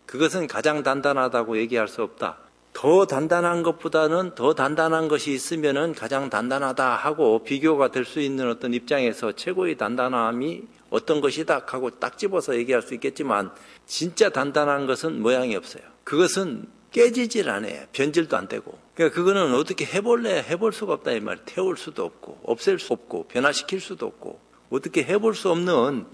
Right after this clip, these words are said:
그런 입장이 가장 단단하다, 이렇게 얘기를 했어요. 근데 우리는 우리 육안으로 보여지는 가장 단단한 거, 우리가 발견한 것 중에서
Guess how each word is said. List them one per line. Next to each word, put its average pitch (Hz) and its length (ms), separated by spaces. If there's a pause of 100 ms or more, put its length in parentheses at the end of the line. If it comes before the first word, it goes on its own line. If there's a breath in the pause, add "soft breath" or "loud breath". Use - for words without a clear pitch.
(220 loud breath)
그런 160 300
입장이 156 580
가장 139 400
단단하다, 113 840
이렇게 143 360
얘기를 107 360
했어요. 104 400 (400 loud breath)
근데 165 120
우리는 190 540
우리 147 280
육안으로 170 600
보여지는 139 880
가장 127 400
단단한 113 520
거, 76 200 (420 soft breath)
우리가 147 300
발견한 135 560
것 127 180
중에서 131 540